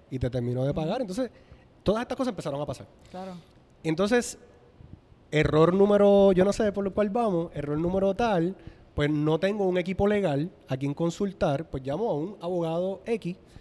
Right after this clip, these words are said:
Speaker 1: le cuento la historia y el abogado me dice, "Hay que demandar, hay que hacer cobro de dinero, porque te deben dinero".
Speaker 2: Mm.
Speaker 1: Y entonces yo digo en mi mente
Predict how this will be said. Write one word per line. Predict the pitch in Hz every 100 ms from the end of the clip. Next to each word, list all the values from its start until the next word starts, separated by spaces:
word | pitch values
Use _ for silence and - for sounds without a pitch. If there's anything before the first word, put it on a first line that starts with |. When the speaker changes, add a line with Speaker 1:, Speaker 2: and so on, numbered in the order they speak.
| - -
Speaker 1:
le | 131
cuento | 135 139 143
la | 185
historia | 190 226 240 202 160
y |
el | 143
abogado | 139 139 147 180
me | 185
dice, | 208 - 151 - _ - _ _ _ _
"Hay | 160 165
que | 175
demandar, | 175 175 170 147 156 - - _ -
hay | 139
que | 143
hacer | 156 175 165
cobro | 143 139 147
de | 143
dinero, | 139 123 101 - - -
porque | 139 127
te | 131
deben | 123 123 131
dinero". | 131 113 107 - - -
Speaker 2:
Mm. | - 160 160 156 - -
Speaker 1:
Y |
entonces | 160 220 240
yo | 170 180
digo | 196 202
en | 196
mi | 196
mente | 190 180 175 143 113